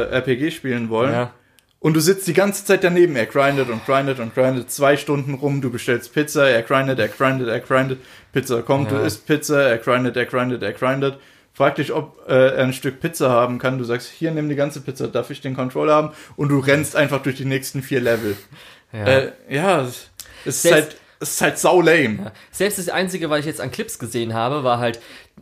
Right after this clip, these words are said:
Speaker 2: die Göttin ist
Speaker 1: Man
Speaker 2: halt
Speaker 1: muss dazu
Speaker 2: mal
Speaker 1: sagen,
Speaker 2: ganz nice,
Speaker 1: ja,
Speaker 2: so.
Speaker 1: die Göttin ist im Prinzip Aqua.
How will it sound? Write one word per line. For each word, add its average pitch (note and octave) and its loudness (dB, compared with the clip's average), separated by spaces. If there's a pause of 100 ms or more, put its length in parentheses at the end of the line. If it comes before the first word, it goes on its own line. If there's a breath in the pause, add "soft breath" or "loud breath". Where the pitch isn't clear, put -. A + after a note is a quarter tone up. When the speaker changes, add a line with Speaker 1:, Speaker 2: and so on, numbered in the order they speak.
Speaker 2:
die C3+ -2
Göttin F3 4
ist D#3+ 0
Speaker 1:
Man E3 4
Speaker 2:
halt D3+ 6
Speaker 1:
muss - -6
dazu C#3+ 0
Speaker 2:
mal C#3 4
Speaker 1:
sagen, C3 4
Speaker 2:
ganz - -6
nice, B2+ 2
Speaker 1:
ja, A#2 2
Speaker 2:
so. - -6
Speaker 1:
die G#3+ 4
Göttin D3 2
ist C3+ -2
im C3+ -6
Prinzip B2+ -8
Aqua. C#3 0